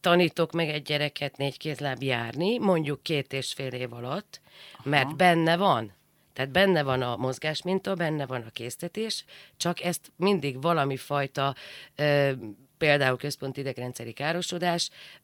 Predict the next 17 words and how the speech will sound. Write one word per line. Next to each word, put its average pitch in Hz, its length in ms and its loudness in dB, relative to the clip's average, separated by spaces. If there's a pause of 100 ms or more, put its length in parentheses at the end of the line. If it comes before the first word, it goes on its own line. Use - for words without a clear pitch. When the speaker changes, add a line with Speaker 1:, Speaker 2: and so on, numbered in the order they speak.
(160)
Speaker 1:
ö, 151 120 -2
meggátolja. 123 840 2
Én 139 180 -2
abba 202 340 2
tudok 131 280 -6
segít-, 151 460 -6
segíteni 156 500 -2
neki, 180 280 -2
hogy 185 160 0
ezeket 160 380 -4
a 156 160 2
gátakat 175 540 -2
és 131 160 -4
akadályokat 156 640 -4
hogy 180 200 -4
lépje 139 360 -4
át. - 380 -10